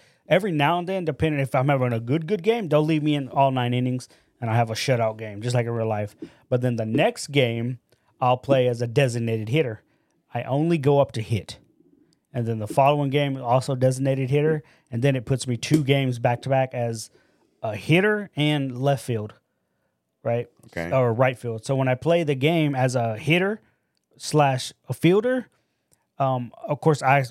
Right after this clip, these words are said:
Speaker 1: I'm in the rotation to hit, but the game picks which plays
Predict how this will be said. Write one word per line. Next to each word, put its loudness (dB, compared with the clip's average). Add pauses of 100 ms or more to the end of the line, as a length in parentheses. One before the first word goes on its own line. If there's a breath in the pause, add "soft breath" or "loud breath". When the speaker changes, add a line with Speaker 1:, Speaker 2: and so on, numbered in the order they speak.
Speaker 1:
I'm 2
in 4
the 4
rotation 2
to 2
hit, 0 (320 soft breath)
but 0 (160)
the 2
game 2
picks -2
which -4
plays 0